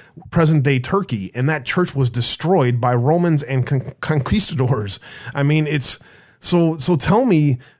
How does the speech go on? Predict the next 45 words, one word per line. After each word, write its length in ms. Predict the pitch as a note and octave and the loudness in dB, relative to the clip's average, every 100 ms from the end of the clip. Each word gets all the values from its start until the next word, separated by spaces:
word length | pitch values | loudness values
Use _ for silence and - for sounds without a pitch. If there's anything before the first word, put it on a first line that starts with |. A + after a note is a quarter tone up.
| _ | _
what, 560 | E3 E3+ - D3 F3 F#3 | -14 -12 -14 -6 -2 0
what 220 | C#3 F#3 | 2 4
happened 360 | F#3 F#3+ G3 F3 | 4 2 0 0
after 340 | F3 F#3 D#3+ | 0 0 0
that? 340 | B2+ G2 F#2 D3 | 0 -2 -6 -2
Maybe, 300 | D#3+ F#3 F3+ | 2 4 6
maybe 200 | F#3 G3 | 4 4
it 60 | |
wasn't 260 | F#3 G3+ G3+ | 4 2 2
destroyed. 340 | D3 C3 A#2+ | 0 0 2
Maybe 160 | C#3+ D#3+ | 2 2
they 140 | D#3+ | 2
took 320 | B2+ - C#3 | 2 2 2
all 220 | D3+ D#3+ D#3 | 2 2 2
of 80 | |
the 100 | D3 | 2
information 460 | C#3+ C3 C#3+ C3 C#3 | 2 0 0 0 0
and 140 | C3+ | 2
put 160 | B2 F#3+ | 2 2
it 100 | D#3 | 2
into 200 | D3 C3 | 2 2
the 100 | B2 | 0
Vatican, 560 | C3+ F3 E3 B2+ A2 G#2+ - - | 0 0 0 -2 -2 -4 -14 -6
and 120 | E3 E3+ | -4 0
only 300 | F3+ F3 D3 | 4 4 4
those 440 | C3+ F3 F#3+ C#3+ | 2 4 2 2
that 140 | C#3 | 0
are, 300 | C3 B2+ A#2+ - - _ - | 2 0 0 -6 -20 _ -4
that 140 | C#3 | 2
are, 320 | C3+ B2+ A#2+ | 4 2 0
are 120 | C3+ A#2+ | -2 -2
privileged 500 | - F#3 F#3 D#3+ C#3 | 2 4 4 4 2
enough 280 | C#3 C3 | 2 0
to 120 | - C3 | -2 -2
see 300 | - E3 G3 | 0 0 2
those 340 | C#3 B2+ - | 2 0 0
things 280 | B2+ C3 B2 | 0 0 0
in 180 | D#3 C#3 | 0 0
the 80 | |
Vatican 680 | B2 C3+ E3+ C#3+ C3+ B2+ B2 - - B2+ | 2 0 0 0 0 0 -2 -8 -18 -4
know 260 | C#3+ D3 | 2 2
the 100 | D3 | 2
truth. 560 | C#3+ - B3 A2 - - _ _ _ _ _ _ _ _ _ _ _ | 0 -2 -2 -4 -8 -18 _ _ _ _ _ _ _ _ _ _ _
And 100 | C#3+ | -2
instead, 640 | C#3 C3 - F#3+ G#3 F3+ | 2 2 2 2 2 0